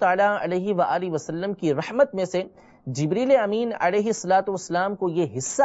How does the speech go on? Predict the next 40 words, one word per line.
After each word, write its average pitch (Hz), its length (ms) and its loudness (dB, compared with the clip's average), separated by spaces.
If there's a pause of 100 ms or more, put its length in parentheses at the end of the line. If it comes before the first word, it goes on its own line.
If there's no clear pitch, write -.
حاصل 185 300 0
ہوا 170 300 2 (480)
کہ 180 140 2
اللہ 202 300 2
تبارک 202 420 4
و 202 60 4
تعالیٰ 180 400 2
کی 165 120 0
رحمت 175 340 -2
سے 214 280 2
نبی 185 400 0
کریم 196 280 2
صلی 175 220 -6
اللہ 180 320 0
تعالیٰ 185 220 0
علیہ 180 140 0
وسلم 180 440 -2
کو 202 100 0
جو 185 140 0
اللہ 185 300 0
نے 175 160 -2 (340)
رحمت 170 360 -2
للعالمین 208 800 0
بنا 196 220 2
کر 190 160 2
بھیجا، 160 280 -2 (120)
اس 262 220 0
میں 240 140 2
سے 214 240 2 (320)
جبریل 226 480 2
امین 214 280 0
علیہ 208 140 0
الصلوۃ 196 280 2
والسلام 190 340 -2
کو 190 100 -2
یہ 185 220 0
حصہ 180 220 -2
حاصل 170 320 -2
ہوا 196 260 4 (360)
کہ 214 80 2